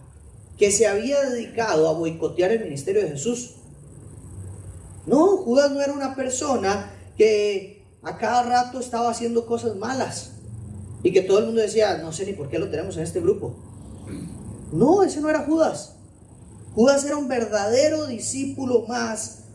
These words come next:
un discípulo que estuvo presente, que estuvo todo el tiempo, era alguien de confianza, era alguien amado, era alguien que era parte de un grupo importante, que lo trataban como familia y seguramente los trataba a ellos también como familia,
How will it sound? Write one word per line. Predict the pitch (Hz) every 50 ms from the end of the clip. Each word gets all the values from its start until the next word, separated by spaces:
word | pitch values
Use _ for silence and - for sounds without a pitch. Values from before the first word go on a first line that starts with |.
| - - -
un | 220 214 226 226
discípulo | 214 226 214 - - - 277 285 277 285 277 277 277
que | 254
estuvo | 240 - - 247 247 247 247
presente, | 233 226 220 - 233 220 214 208 - - 208 208 196 - - - - - -
que | 185 190
estuvo | 190 - - - 285 285 285 285 277
todo | 277 247 240 240 240
el | 240 240 -
tiempo, | - 247 240 226 220 208 - 214 208 208 202 - - -
era | 180 185 185 185 - - -
alguien | 214 262 285 277 285 277 269 240
de | 233 240 269
confianza, | 247 233 226 226 - 233 226 208 196 185 - 214 190 190 190 - - - -
era | 185 196 196 190 190
alguien | 202 247 269 269 277 285 277 262 254
amado, | 247 226 214 208 208 202 208 208 208 202 - - - 180
era | 180 185 180 180 190 214
alguien | 214 180 - 294 285 -
que | - 240
era | 233 214 - -
parte | 220 233 262 302 294 - 320 269
de | 254
un | 240 240 240
grupo | 240 233 247 247 247 254 254 240 247 254 - -
importante, | 214 220 226 - 208 208 - - - 254 247 247 247 226 - 247 240 233 233 -
que | 202
lo | 190 190
trataban | - 185 180 175 208 214 254 262 254
como | 262 262 254 247
familia | 247 254 240 226 233 226 226 208
y | -
seguramente | - 196 202 226 240 233 233 240 233 - 240
los | 233 214 190 - -
trataba | 202 - 339 - - 220 254 320 330 302
a | 262 233
ellos | 226 233 254 233
también | - - 190 202 214 226 -
como | 226 220 220 220
familia, | 240 240 233 214 185 170 156 156 170 175 - - -